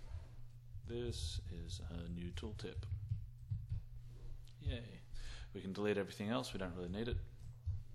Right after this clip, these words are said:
Okay, let's save it again.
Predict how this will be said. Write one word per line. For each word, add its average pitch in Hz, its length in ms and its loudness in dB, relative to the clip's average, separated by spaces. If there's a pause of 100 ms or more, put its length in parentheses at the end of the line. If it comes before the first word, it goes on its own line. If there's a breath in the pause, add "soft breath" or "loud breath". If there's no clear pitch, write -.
(1300 loud breath)
Okay, 104 260 -2
let's - 200 -6
save 90 260 -4
it 90 80 -10
again. 139 480 0